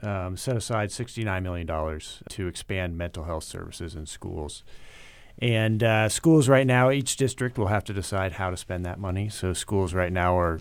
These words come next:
are kind of looking at how they would use that money to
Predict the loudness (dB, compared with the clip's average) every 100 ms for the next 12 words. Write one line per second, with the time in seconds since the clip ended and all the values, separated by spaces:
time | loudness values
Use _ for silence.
0 | -2 0 0 -2 -12 -20 -6 -2 0 0
1 | 0 0 0 -2 0 2 2 2 0 0
2 | -4 -6 -2 -2 0 0 0 -2 -2 -2
3 | -4 -4 -4 -2 -2